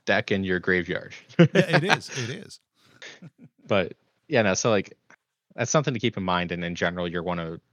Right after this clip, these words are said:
Speaker 1: take a look at the cleanliness of wherever you're playing Magic,
Speaker 2: Mm-hmm.
Speaker 1: 'cause hopefully the people at the game stores and whatever don't do too much on the table, but, you know, quick wipe down, clean your table, you know,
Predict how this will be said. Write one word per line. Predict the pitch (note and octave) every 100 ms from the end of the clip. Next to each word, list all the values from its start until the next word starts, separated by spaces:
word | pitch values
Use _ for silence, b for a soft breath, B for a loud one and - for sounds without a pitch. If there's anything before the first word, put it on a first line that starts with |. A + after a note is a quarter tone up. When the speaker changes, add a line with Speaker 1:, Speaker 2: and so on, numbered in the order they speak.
| _ _
Speaker 1:
take | - F2
a | F2+
look | E2+
at |
the | -
cleanliness | - E2+ E2+ E2 E2 E2+
of | F2
wherever | F2 F2 -
you're |
playing | - D2 -
Magic, | F2+ F#2 D#2 C#2 - B B _ -
Speaker 2:
Mm-hmm. |
Speaker 1:
'cause | F2 D#2+ D2+ - - _ _ -
hopefully | C3 C3+ C3
the | A2+
people | A2 G#2
at | F#2+
the | F2+
game | F2+ F#2
stores | - F#2+ F2+ F2
and | F2+ D#2+
whatever | E2 G2+ G#2 F2 E2+ E2+
don't | - F2 -
do | F2+
too | - A#2
much | G#2+ A2
on |
the | G2
table, | - F#2+ F2+ F2+
but, | F#2 E2 - _ b b _
you | E2+
know, | F2
quick | F2+ E2+
wipe | - D2+ -
down, | E2 D#2+ E2+ E2+
clean | E2 E2
your |
table, | - G2 F#2+ E2 - _ -
you | D#2+
know, | C2